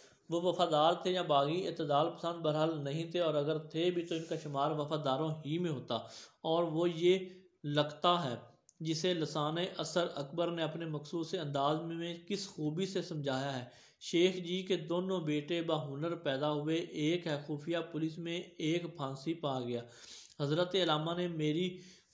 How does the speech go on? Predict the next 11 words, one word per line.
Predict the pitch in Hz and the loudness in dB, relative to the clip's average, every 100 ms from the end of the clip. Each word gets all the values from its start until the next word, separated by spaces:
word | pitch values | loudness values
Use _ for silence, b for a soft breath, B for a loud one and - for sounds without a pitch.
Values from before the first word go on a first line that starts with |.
| 156 | 0
मरूज़ात | 160 165 170 156 143 170 175 | 2 4 4 6 8 6 4
सुनी | 170 170 180 | -2 -2 -2
तो | 175 | -4
फरमाया, | 165 147 143 156 170 | -4 -2 0 2 2
"सर | 170 160 | 0 -6
सैयद | - 147 170 175 | -4 -2 -4 -4
सी | 185 | -6
ज़ात | 165 139 135 160 160 | -4 2 2 2 0
बड़ी | 151 165 | 0 0
बुलंद | 139 127 156 160 - | 0 2 2 -2 -6
थी, | 127 | -8